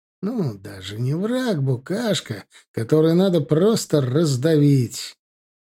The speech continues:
Люди Ангеша ждали его у кареты возле выхода из поместья Дерзких.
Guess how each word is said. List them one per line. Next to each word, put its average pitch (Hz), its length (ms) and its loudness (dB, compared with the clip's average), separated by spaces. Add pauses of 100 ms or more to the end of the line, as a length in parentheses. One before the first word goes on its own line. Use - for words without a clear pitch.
(680)
Люди 107 320 -10
Ангеша 143 500 -4
ждали 156 340 -2
его 151 180 2
у 131 60 2
кареты 147 440 0
возле 131 320 0
выхода 135 380 0
из 123 120 -4
поместья 127 580 -2
Дерзких. - 800 -8